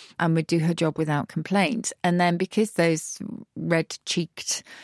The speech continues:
rouged, possibly milkmaids, or maybe with their sort of, you know, their natural blush and flush, because they were often quite well endowed, it, it sort of was then transformed to that part of the anatomy, which is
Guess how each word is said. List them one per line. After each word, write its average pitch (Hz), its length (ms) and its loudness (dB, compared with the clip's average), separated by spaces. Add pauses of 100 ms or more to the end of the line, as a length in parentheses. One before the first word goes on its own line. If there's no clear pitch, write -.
(240)
rouged, 165 580 2
possibly 156 600 0
milkmaids, 156 680 0
or 156 100 0
maybe 151 260 0
with 147 100 0
their 151 100 -2
sort - 260 -4
of, 147 120 -8
you 151 120 -4
know, 139 160 -2
their 156 140 0
natural 151 520 -2
blush 147 480 -2
and 160 140 -2
flush, 151 440 -2 (380)
because - 600 0
they 180 120 2
were 165 180 2
often 151 280 -2
quite - 240 -2
well 151 180 2
endowed, 147 640 -2 (100)
it, 160 220 -2
it 165 180 -6
sort 175 140 -4
of 165 120 -2
was 175 100 -4
then 180 160 2
transformed 202 460 2
to - 60 -2
that - 160 0
part 247 180 2
of - 40 -6
the 240 120 4
anatomy, - 480 0
which 220 240 4
is 226 100 -4